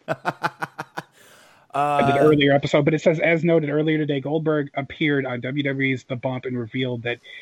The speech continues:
Speaker 2: he has his eye on the W W E Universal Champion Roman Reigns next." Of course, 'cause he's got the belt, and you're a fucking belt mark.
Speaker 1: Yeah.
Speaker 2: Riddle, <laughs> I don't know if it says anything else
Speaker 1: No,
Speaker 2: about that.
Speaker 1: um,
Speaker 2: No, it doesn't.
Speaker 1: well, I've got what he said. He said he backed, uh,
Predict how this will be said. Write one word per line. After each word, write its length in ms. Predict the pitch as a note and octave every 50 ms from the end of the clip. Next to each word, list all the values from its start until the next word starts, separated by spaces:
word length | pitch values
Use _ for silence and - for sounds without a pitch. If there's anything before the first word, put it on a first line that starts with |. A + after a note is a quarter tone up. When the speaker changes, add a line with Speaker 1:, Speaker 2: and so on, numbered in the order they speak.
| - -
Speaker 2:
he 140 | - D3+
has 220 | - D3+ C#3+ C3+ -
his 140 | C3+ A#2+ C3
eye 260 | B2 B2+ C3 C3 C3
on 140 | B2 B2+ A#2+
the 60 | A#2+
W 280 | A2+ C3 C3 C#3+ C3+ B2+
W 240 | C3+ B2+ B2 B2+ C3
E 80 | B2+
Universal 580 | B2 A2+ C3 C3+ C#3 B2 B2 C3+ B2+ - C3 A2+
Champion 480 | - - C3+ B2+ B2 - B2+ A#2 A2+
Roman 340 | A#2 B2 B2+ B2 B2+ A#2+ A#2+
Reigns 320 | B2 B2 A#2+ A#2 A2 - -
next." 400 | A2+ G#2+ G2+ - - - _ _ _ _ _ _ _ _ _ _ -
Of 140 | - - -
course, 340 | - D4 C#3+ A2+ G2+ -
'cause 140 | - - B2+
he's 140 | C3+ D3 C3+
got 140 | - D3 -
the 80 | C#3
belt, 320 | A#2+ - B2 A#2 B2+ C3+ - _ - C#3+
and 80 | C#3
you're 140 | B2+ A#2+ A#2
a 40 | - - - -
fucking 300 | A2+ - - D3 D3 C3
belt 260 | - F#3+ F#3+ F#3+ - -
mark. 360 | A#2+ A2+ A2 G#2+ - _ - _ _ _ _ -
Speaker 1:
Yeah. 300 | G#2 G2+ D2+ B1 A#1+ - - - A#2+ B2+ C3+
Speaker 2:
Riddle, 400 | D#3+ F3+ F#3 F3+ F3+ E3 - -
<laughs> 680 | - - - - A3+ - - - D#3+ C3+ - - -
I 120 | D3 D3 D3+
don't 120 | D#3 D3
know 60 | C#3+
if 100 | C#3 -
it 60 | - -
says 140 | D3+ B2+ B2
anything 260 | B2 B2 - C3+ C3
else 380 | C3+ C3+ C3 B2 - _ _ _ _ _ _ _ _ -
Speaker 1:
No, 180 | - B2+ C3 C3
Speaker 2:
about 340 | B2+ B2+ B2 A#2+ A#2 A#2+ B2+
that. 100 | B2+ A#2+
Speaker 1:
um, 140 | A2+ A2+ - -
Speaker 2:
No, 240 | D3 C3+ B2 A#2 A#2
it 120 | A#2+ B2
doesn't. 260 | - A#2 A2+ A2 A#2+ B2+
Speaker 1:
well, 160 | D3 D3+ D3
I've 120 | C#3+ C3
got 160 | E3 D#3 C#3
what 100 | A2+ G#2+
he 120 | A2+ A2+ F#2+
said. 300 | - - G2 F2 D#2+ D#2
He 100 | G2 F#2+
said 240 | - - G#2 F#2 E2
he 120 | G2 F#2
backed, 360 | D#2 C#2+ A#2 A2+ B2+ A#2+ - G2+
uh, 280 | F#2+ F#2+ F#2 F#2 F#2